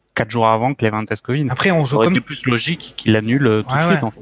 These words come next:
Speaker 2: Bon, après, bon, comme tu l'as dit, Bob, on saura pro-, probablement jamais la, la vérité vraie de ces histoires, mais j'ai l'impression que ça fait un peu deux fois pour Toulon,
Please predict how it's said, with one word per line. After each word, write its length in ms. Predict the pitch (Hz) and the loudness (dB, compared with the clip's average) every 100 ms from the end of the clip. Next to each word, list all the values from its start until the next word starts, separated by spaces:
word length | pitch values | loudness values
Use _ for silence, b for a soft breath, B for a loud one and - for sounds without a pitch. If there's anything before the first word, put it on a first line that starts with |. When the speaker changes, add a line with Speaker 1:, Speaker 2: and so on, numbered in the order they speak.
| - | -2
Speaker 2:
Bon, 60 | |
après, 220 | 117 190 | 0 0
bon, 160 | 175 147 | 2 0
comme 180 | 143 151 | 0 -4
tu 140 | - | 0
l'as 100 | 151 | 0
dit, 120 | 143 | 0
Bob, 200 | 147 170 151 | 0 0 0
on 60 | |
saura 520 | 127 131 127 127 127 - | -4 0 2 2 0 -6
pro-, 260 | 127 131 131 | -6 -4 -6
probablement 500 | - 131 131 139 135 | 0 0 2 0 0
jamais 400 | 135 139 139 127 | 0 0 0 2
la, 320 | 123 120 117 | 2 2 2
la 120 | 117 | 0
vérité 400 | 113 123 131 139 | 0 -2 0 -2
vraie 300 | 123 147 147 | 0 0 0
de 340 | 131 123 123 120 | 0 -2 -2 -6
ces 240 | - 120 | -8 -8
histoires, 260 | 147 196 185 | -4 0 2
mais 280 | 139 160 - _ _ - | 2 -2 -4 _ _ -10
j'ai 60 | |
l'impression 380 | 127 - 127 175 | -10 -8 -8 -6
que 60 | 165 | -4
ça 100 | 139 | -2
fait 120 | 139 | -2
un 60 | |
peu 120 | 131 147 | -2 -2
deux 180 | 151 | 0
fois 200 | 151 170 | 0 0
pour 160 | 165 156 | -2 -6
Toulon, 300 | - 147 156 | -8 -2 2